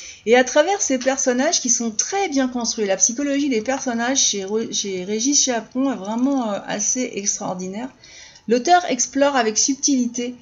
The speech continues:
des thèmes qui sont puissants, euh,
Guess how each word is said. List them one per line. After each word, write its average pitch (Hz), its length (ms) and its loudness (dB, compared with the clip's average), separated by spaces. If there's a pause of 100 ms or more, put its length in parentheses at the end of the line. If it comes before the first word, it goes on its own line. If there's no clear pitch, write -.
(420)
des 247 240 0
thèmes 254 440 4
qui 226 140 0
sont 233 220 4
puissants, 254 960 4
euh, 175 800 0